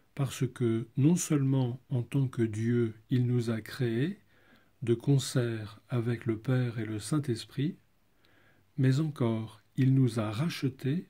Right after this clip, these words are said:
en tant que Dieu et homme. Pourquoi le Fils de Dieu fait homme est-il appelé Jésus ? Le Fils de Dieu fait homme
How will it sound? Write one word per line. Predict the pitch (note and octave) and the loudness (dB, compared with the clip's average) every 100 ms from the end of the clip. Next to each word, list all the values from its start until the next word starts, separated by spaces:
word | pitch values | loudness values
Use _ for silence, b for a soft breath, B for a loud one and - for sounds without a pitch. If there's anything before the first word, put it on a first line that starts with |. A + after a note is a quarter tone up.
| _ b b b b _ | _ b b b b _
en | B2+ | -2
tant | A#2+ F3 F#3 | 0 0 0
que | - | 0
Dieu | A2+ G#2 B2 D#3 F#3+ - | -2 0 2 4 2 -4
et | C3 C3 | -6 -4
homme. | - A#2+ A#2 A2+ A#2 _ _ _ _ _ _ _ _ B B B B B B B _ _ | -2 0 0 -2 -8 _ _ _ _ _ _ _ _ B B B B B B B _ _
Pourquoi | D#3+ C3 - F3+ | 0 0 0 0
le | C#3 A2 | 2 0
Fils | G2 - D#3+ A#2 | -4 -4 -4 0
de | B2 | -2
Dieu | A2 A#2 A2 | 0 -2 -2
fait | - C3 - | -2 -6 -2
homme | D#3 F#3+ G3 E3 - C3+ | 0 2 0 -2 -4 -4
est-il | C3 - F3+ F3 C#3 | -4 0 0 0 -2
appelé | B2 C3+ C#3 E3 | -2 0 2 0
Jésus ? | C3 B2 A2 G#2+ G#2 - _ _ _ _ _ _ B B B B B - | 0 -2 -2 -4 -6 -10 _ _ _ _ _ _ B B B B B 0
Le | B2+ | 0
Fils | - G3 F#3+ D3 | 0 -4 -2 -2
de | B2 | -6
Dieu | A2+ B2+ B2+ | 0 0 0
fait | - C3+ - | -2 -8 -4
homme | A#2+ A#2 A2+ | -6 -4 -6